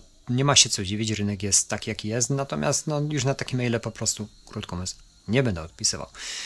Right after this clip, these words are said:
Jeżeli kupujecie tanie urządzenie, drukujące bardzo tanie w tych czasach, to musicie liczyć z drogim atramentem, czyli musicie mieć więcej pieniędzy.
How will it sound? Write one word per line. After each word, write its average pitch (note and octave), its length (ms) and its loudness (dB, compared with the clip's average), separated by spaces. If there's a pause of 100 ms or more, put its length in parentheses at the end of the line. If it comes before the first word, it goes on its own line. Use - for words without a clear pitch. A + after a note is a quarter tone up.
(200)
Jeżeli A#2 200 4
kupujecie B2 440 2
tanie A#2 280 2
urządzenie, F#2 680 -2
drukujące F#2 580 -6
bardzo G2 420 0
tanie F#2+ 260 -4
w - 80 -10
tych F#2 200 -10
czasach, - 380 0
to - 80 -6
musicie G#2+ 440 -2
liczyć F#2+ 300 -2
z F2+ 40 0
drogim F#2+ 280 -4
atramentem, G2+ 460 -4
czyli F#2+ 340 -6
musicie F#2 540 -2 (400)
mieć E2 400 -2
więcej F2+ 440 -2
pieniędzy. G#2+ 340 -2